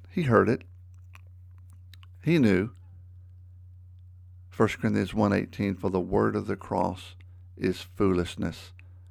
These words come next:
to those who are perishing." And that phrase is like, "Those who have the sentence of destruction, those who have the sentence of death,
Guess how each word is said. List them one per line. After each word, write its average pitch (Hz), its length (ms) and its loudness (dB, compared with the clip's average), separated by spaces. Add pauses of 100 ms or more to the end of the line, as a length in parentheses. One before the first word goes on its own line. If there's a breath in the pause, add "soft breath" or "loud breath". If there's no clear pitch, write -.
(720 soft breath)
to 101 160 -4
those 95 500 0
who 95 200 -4
are 90 160 0
perishing." - 800 -6 (1300 soft breath)
And 95 180 -2
that 101 240 -2 (260)
phrase 101 540 0
is 95 120 -10
like, 92 180 -8
"Those 104 320 0
who 107 80 -2
have 92 120 0
the 92 80 -6
sentence 95 540 -6
of 85 140 -4
destruction, 95 760 -8 (680 soft breath)
those 107 400 2
who 101 140 -2
have 98 220 -2
the 98 80 -6
sentence 98 440 -6
of 95 180 -6
death, 90 400 0